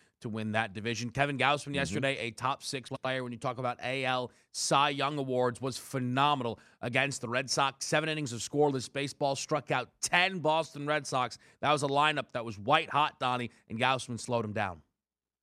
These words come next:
Speaker 2: Yeah, and Seabold stepped right into where you thought, I guess. You know, what, seven earned runs given up here. Quick, easy exit, Blue Jays seven to two winner. Slowing down, you're right, those hot Red Sox here. About what you thought, though. Gausman's a good pitcher.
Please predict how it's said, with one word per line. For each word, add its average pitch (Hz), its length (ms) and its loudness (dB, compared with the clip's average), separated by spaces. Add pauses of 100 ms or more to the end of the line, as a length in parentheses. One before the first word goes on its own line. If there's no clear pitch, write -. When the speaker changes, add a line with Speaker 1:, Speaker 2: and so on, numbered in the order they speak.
(120)
Speaker 2:
Yeah, 113 220 8
and - 120 -2
Seabold 110 400 6
stepped - 320 4
right 110 200 8
into 101 200 2
where 101 120 6
you 87 120 4
thought, 107 280 8
I 82 100 0
guess. 80 220 -4
You 90 60 -2
know, 78 40 -2
what, 73 80 -6
seven 101 260 4
earned 98 160 0
runs 101 260 4
given 101 240 2
up 101 160 6
here. 98 140 4
Quick, 117 360 2
easy 110 440 2
exit, 104 360 2
Blue 110 180 2
Jays 98 260 4
seven 104 180 2
to 104 60 -2
two 113 180 0
winner. 110 300 4 (180)
Slowing 180 480 8
down, 160 260 6
you're 139 140 4
right, 143 260 6
those 120 200 2
hot 117 220 6
Red 113 200 4
Sox 87 280 0
here. 98 120 2
About 254 260 6
what 247 100 -2
you 220 80 -4
thought, 233 240 2
though. - 220 6 (140)
Gausman's 165 340 4
a - 40 0
good 180 120 4
pitcher. 156 320 0